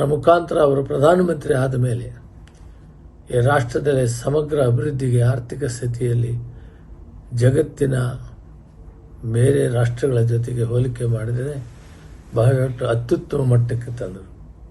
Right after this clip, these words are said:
ಎಷ್ಟೋ ರಾಷ್ಟ್ರಗಳು ಒಂದು ಸಂದರ್ಭದಲ್ಲಿ ಸಕಾಲಕ್ಕೆ ಹಣವನ್ನು ಕಟ್ಟದೆ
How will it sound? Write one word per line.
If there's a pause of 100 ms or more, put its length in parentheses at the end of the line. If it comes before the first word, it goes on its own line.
(680)
ಎಷ್ಟೋ (120)
ರಾಷ್ಟ್ರಗಳು (1300)
ಒಂದು
ಸಂದರ್ಭದಲ್ಲಿ (360)
ಸಕಾಲಕ್ಕೆ
ಹಣವನ್ನು
ಕಟ್ಟದೆ